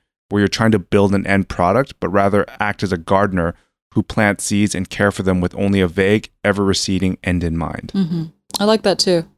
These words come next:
Speaker 1: It's really well put. And then they also go on to talk about what are the things right now within culture and society that are preventing us from really allowing childhood to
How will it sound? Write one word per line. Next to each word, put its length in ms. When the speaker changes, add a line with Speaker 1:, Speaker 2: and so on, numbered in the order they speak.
Speaker 1:
It's 200
really 180
well 180
put. 320
And 140
then 80
they 80
also 260
go 200
on 120
to 80
talk 320
about 480
what 260
are 40
the 60
things 280
right 200
now 220
within 480
culture 340
and 100
society 580
that 260
are 120
preventing 720
us 240
from 440
really 360
allowing 760
childhood 680
to 480